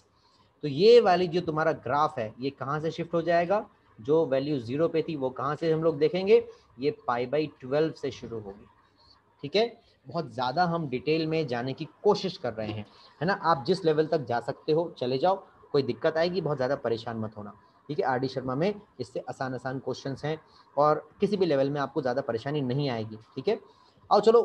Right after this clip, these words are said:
को-, एक इसका भी animation देखते हैं, शायद ज़्यादा समझ में आएगा। जैसे देखो, ये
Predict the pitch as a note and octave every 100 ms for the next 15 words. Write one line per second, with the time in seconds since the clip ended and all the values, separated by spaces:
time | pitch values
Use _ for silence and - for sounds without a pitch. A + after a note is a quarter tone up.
0 | - - F#3+ G3 G3 G3 - G3 F#3 G3
1 | D#3 D#3 D3 D#3+ C3+ - D#3 B2+ - C3+
2 | A#2+ B2 C#3 B2 A#2 B2 G#2 G2+ - _
3 | _ _ _ _ _ _ _ _ _ _
4 | _ _ _ - F3 E3+ A#2+ - C3+ F#3+
5 | G3 G3